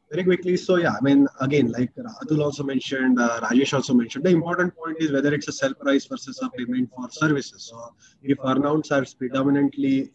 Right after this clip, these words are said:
related with the performance of services, or if the performance of service is an important criteria, it is all the more probable that I R S is going to view it as a compensation than really a, a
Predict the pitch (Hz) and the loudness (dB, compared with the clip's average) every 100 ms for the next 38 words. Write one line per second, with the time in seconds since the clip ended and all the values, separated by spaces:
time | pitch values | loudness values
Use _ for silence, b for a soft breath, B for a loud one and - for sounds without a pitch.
0 | - 135 156 175 123 110 120 117 127 123 | -4 2 4 2 -2 -4 -12 -14 -16 -16
1 | 120 135 139 139 131 117 139 160 156 113 | -14 -8 -6 -6 -6 -8 -2 -2 -2 -8
2 | 120 120 123 123 127 127 b b - 127 | -8 -4 -4 -2 -2 -2 b b -6 -6
3 | - 147 147 139 135 - 151 165 160 151 | -2 0 2 0 -2 0 2 2 4 4
4 | 135 123 127 127 127 131 139 156 160 110 | 4 2 -4 -4 -4 0 0 2 2 2
5 | 104 - b b _ 131 151 151 160 180 | -2 -10 b b _ -2 2 4 4 6
6 | 180 165 139 147 147 147 139 135 123 135 | 4 4 2 2 4 4 4 2 4 4
7 | 147 147 143 139 135 131 120 143 175 143 | 2 0 -2 0 0 0 -2 4 6 6
8 | 120 - 127 123 127 127 123 - - 139 | 2 -2 -2 0 0 -2 -6 -8 -8 0
9 | 139 156 156 - 208 190 123 127 131 131 | 0 2 2 4 0 0 -2 0 2 0
10 | 131 127 127 127 120 117 117 - _ _ | 0 0 2 2 0 -2 -4 -10 _ _
11 | _ 113 | _ -10